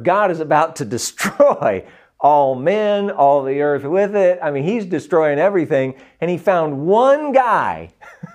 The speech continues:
<laughs> who was above all the rest. So is it like, all right, here's no righteousness,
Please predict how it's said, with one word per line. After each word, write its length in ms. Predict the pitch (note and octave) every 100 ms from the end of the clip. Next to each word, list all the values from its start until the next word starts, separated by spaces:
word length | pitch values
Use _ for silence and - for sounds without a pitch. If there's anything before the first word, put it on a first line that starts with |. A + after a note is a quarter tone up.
| _ _ _
<laughs> 760 | _ _ _ - A3+ G#3 F3+
who 160 | - G3
was 220 | G3 F3
above 400 | E3+ C#3 G#3 F#3+
all 200 | F#3 E3
the 100 | C#3
rest. 480 | C#3+ F#3 A2 - - _ _
So 220 | - F3+
is 120 | D#3
it 160 | E3 D#3+
like, 420 | D#3+ C3 - - _ _ _ _ _ _ -
all 120 | F3
right, 260 | D#3 G2+
here's 380 | - F#3+ B3+ F#3
no 300 | F#3+ G#3+ A3
righteousness, 880 | D#3+ C#3+ B2 B2 A2+ A#2 B2+ - -